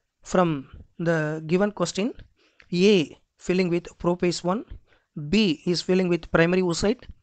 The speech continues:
C is filling with primary follicle. Question number twenty.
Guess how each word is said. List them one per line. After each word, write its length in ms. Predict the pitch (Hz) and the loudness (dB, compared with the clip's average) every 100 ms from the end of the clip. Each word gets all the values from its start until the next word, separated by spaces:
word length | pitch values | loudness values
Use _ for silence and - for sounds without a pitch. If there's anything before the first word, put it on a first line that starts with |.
| _ _ | _ _
C 320 | - 233 214 | -2 0 2
is 160 | 208 - | 0 -2
filling 300 | - 185 180 | 0 2 2
with 220 | 214 - - | 0 -2 -4
primary 300 | 190 208 226 | 0 2 2
follicle. 480 | 208 170 151 - 135 - - - - _ _ _ _ _ _ _ _ | 2 2 2 -2 -8 -10 -14 -12 -14 _ _ _ _ _ _ _ _
Question 220 | 220 - | 2 4
number 140 | 208 202 | 4 4
twenty. 480 | 185 180 185 156 | 6 6 6 2